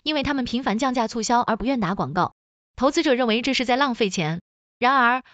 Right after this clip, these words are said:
广告可以提高产品知名度，并让消费者对产品有初步的认知。特斯拉的一些降价促销已经引发了消费者的维权事件，对品牌产生了一定的影响。但是，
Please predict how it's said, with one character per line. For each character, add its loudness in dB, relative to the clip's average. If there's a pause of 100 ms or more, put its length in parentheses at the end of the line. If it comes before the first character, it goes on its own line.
(100)
广 4
告 4
可 -2
以 0
提 -6
高 4
产 0
品 -2
知 -2
名 -2
度， 0 (220)
并 0
让 2
消 4
费 0
者 0
对 -2
产 0
品 0
有 0
初 -2
步 0
的 0
认 0
知。 -2 (400)
特 0
斯 2
拉 6
的 0
一 0
些 -2
降 0
价 2
促 -2
销 2
已 -2
经 -2
引 -2
发 2
了 2
消 2
费 0
者 0
的 0
维 0
权 0
事 0
件， 0 (200)
对 0
品 -2
牌 0
产 0
生 -2
了 0
一 -4
定 -2
的 2
影 0
响。 -2 (400)
但 2
是， 2